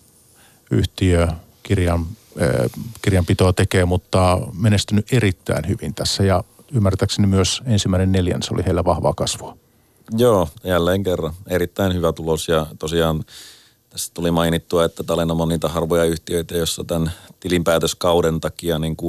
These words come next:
Speaker 2: ykkönen on erittäin tärkeää myös koko vuoden, vuodelle. Että,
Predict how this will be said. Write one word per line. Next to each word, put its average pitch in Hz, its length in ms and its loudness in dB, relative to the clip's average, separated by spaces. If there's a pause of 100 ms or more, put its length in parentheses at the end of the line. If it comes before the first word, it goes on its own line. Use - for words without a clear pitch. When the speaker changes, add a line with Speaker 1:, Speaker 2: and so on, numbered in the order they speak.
Speaker 2:
ykkönen 78 320 -4
on 78 100 -2
erittäin 76 400 -6
tärkeää 76 420 -4
myös 76 160 -4
koko - 260 -8
vuoden, 65 340 -2 (400)
vuodelle. 76 340 -8 (160)
Että, 85 260 -18